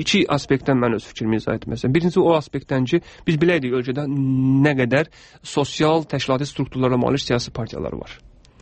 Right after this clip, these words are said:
Çünki, e, bu çox maraqlı bizim üçün faktorlardır ki, necə olur,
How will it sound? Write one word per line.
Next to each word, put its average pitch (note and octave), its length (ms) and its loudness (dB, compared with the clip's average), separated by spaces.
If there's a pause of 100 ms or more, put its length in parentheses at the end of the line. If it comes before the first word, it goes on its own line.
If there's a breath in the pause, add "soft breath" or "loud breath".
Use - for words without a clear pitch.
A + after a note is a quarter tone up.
(260 soft breath)
Çünki, D3 300 2
e, - 260 0 (840)
bu F2 180 0
çox D#3+ 160 2
maraqlı A#2+ 460 -2 (200)
bizim B2 280 -2
üçün B2 120 -2
faktorlardır A#2 540 0
ki, F3 120 0 (400 loud breath)
necə C#3 160 4
olur, B2 180 2